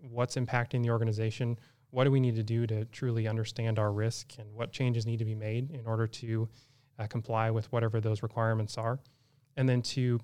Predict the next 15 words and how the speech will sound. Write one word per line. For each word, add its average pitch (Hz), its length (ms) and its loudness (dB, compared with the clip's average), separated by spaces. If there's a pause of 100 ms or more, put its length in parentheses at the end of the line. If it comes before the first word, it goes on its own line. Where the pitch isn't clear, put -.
(120)
perform 127 360 2
some 120 180 0
level 110 240 2
of 107 80 -2
documentation 110 800 -2
and 104 140 -2
testing 110 500 -2
to 117 160 -10
ensure 110 400 -2
that 107 220 -2
any 113 160 -2
controls 120 480 -4
put 120 160 -4
in 107 100 -2
place 131 500 -2